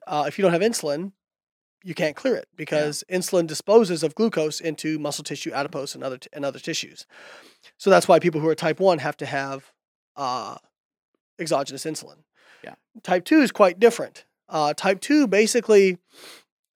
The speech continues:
Speaker 1: your insulin that you do produce becomes less effective. So your blood, your blood sugar begins to come, become elevated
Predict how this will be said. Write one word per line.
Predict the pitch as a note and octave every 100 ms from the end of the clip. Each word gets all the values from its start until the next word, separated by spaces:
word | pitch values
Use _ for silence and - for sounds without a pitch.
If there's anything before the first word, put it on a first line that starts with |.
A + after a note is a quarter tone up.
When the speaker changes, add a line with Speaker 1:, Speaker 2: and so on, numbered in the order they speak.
| _ _ _
Speaker 1:
your | F3 F3 G3+ G3 F#3+ F#3 F3+ - _ _ _ _ _ _ _ _ _ _ _ _ _ -
insulin | C4 B3+ C4 B3 A3
that | G3 F#3
you | F#3+
do | D3+ A#3
produce | - G3+ F3 E3 -
becomes | F3+ E3+ D#3+ E3
less | E3+ -
effective. | D3+ C#3 - _ _ _ _
So | - E3
your | D#3 E3+ F3+
blood, | D#3+ F#3+ A3 G#3+
your | F3+
blood | D#3+ G#3+ A3
sugar | G#3 F3+
begins | E3+ E3 E3+ E3
to | D#3+
come, | E3+ D#3 - _
become | F3+ D#3+ D#3+ F3+
elevated | A#3+ A3 D3+ D3 C#3+ C#3+